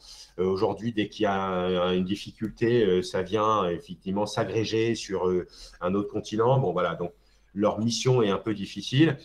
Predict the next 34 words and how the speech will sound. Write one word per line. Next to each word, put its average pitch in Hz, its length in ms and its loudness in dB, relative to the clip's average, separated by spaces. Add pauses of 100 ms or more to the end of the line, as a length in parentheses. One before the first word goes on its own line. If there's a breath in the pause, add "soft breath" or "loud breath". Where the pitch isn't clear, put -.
(280 loud breath)
Et 98 60 -4
c'est 104 180 -2
vrai 120 320 2
que, 98 320 4
bah, 95 160 2
on, 95 340 0
on 104 180 -4
le 95 80 -2
voit 104 260 2
nous-mêmes, 123 420 4
hein. 92 440 2
Je 87 60 -6
veux 92 80 -4
dire, 98 240 0
euh, 92 220 0 (240 loud breath)
j'ai 92 180 -2
évoqué 104 440 2
ces, 92 380 0
ces 95 220 -6
tours 117 220 0
du 92 100 -8
World 95 280 -4
Trade, 143 460 4
mais 101 220 0 (580 loud breath)
il 101 60 -6
y 98 60 -2
a 95 80 -2
pas 104 200 2
quelques 104 420 0
semaines, 120 520 4
on 101 160 2
a 98 80 2
eu 101 160 2
une 107 160 -4